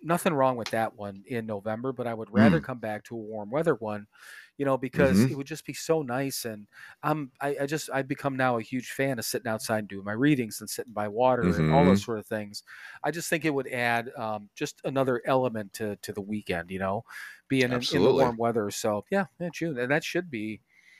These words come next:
Speaker 1: that might actually be, what, the weekend before Founder's Day, I would think, right?
Speaker 2: Two weeks, I would imagine.
Speaker 1: Oh, yeah, I suppose
Speaker 2: 'Cause
Speaker 1: it'd
Speaker 2: Founder's
Speaker 1: be
Speaker 2: Day is, like, the fourteenth.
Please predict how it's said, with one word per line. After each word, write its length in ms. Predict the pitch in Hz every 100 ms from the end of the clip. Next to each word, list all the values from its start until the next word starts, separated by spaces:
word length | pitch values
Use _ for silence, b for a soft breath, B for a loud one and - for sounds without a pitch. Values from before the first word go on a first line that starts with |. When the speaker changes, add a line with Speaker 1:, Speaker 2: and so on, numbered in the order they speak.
| b
Speaker 1:
that 120 | - 143
might 160 | 196
actually 280 | 190 - 110
be, 140 | 101
what, 200 | 104 123
the 60 | -
weekend 360 | 101 110 117 113
before 640 | 110 - 117 110 107 104 _ _ _
Founder's 420 | - 170 190 92
Day, 140 | - 87
I 80 |
would 120 | 90 -
think, 320 | - 165 92
right? 220 | 98 143 - _ _ _ _ _ _ _ _
Speaker 2:
Two 440 | - - - 117
weeks, 400 | 104 90 82 -
I 100 | 92
would 140 | 82 78
imagine. 580 | 76 76 76 76 73 69 B B B B B B -
Speaker 1:
Oh, 200 | 180 180
yeah, 220 | 151 151
I 60 | 147
suppose 380 | - 139 127 98
Speaker 2:
'Cause 20 |
Speaker 1:
it'd 80 | 113
Speaker 2:
Founder's 380 | 120 120 117
Speaker 1:
be 0 |
Speaker 2:
Day 180 | 113 113
is, 200 | 110 101
like, 260 | 107 98 -
the 260 | 104 92
fourteenth. 800 | 82 - 101 87 92 90 85 -